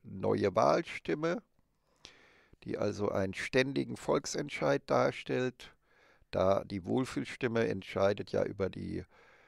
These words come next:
die Verdienstzuschüsse. Kurzformel lautet ja, alle Unternehmen werden Teil des Gesundheitswesens und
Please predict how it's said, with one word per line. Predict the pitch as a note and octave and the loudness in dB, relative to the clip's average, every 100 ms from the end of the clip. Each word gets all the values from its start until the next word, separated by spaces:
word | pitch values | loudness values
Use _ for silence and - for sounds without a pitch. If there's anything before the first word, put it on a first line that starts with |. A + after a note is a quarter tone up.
| _ _ - | _ _ -14
die | F#2+ E2+ E2 - - | -6 -6 -6 -10 -8
Verdienstzuschüsse. | A#2+ A#2+ F#3+ F#3+ - - E3+ - D#3 - D3+ C#3+ C3+ - _ _ _ _ - - | -4 -2 -2 -4 -4 -4 -4 0 -2 0 0 0 -2 -8 _ _ _ _ -20 -2
Kurzformel | C#3 - - B2+ A#2 A2 | 0 0 2 6 8 8
lautet | G2+ G#2+ A2 G#2 - | 6 6 4 -6 0
ja, | G#2+ - - | 2 2 4
alle | B2 D#3+ E3+ | 6 6 2
Unternehmen | C#3+ C3 A#2+ B2 C3 C3 G#2+ | 0 0 0 0 -2 -4 0
werden | A2+ A#2+ A2+ | 2 2 0
Teil | - A#2 A#2+ B2+ | 0 4 4 4
des | A2+ - | 0 -2
Gesundheitswesens | G#2+ C#3+ D#3+ - D#3+ D3 - - C#3 C3 C3+ - | -6 -2 -4 -2 -4 -4 -4 -4 -2 -4 -8 -8
und | - G2+ G2+ | -6 -6 -8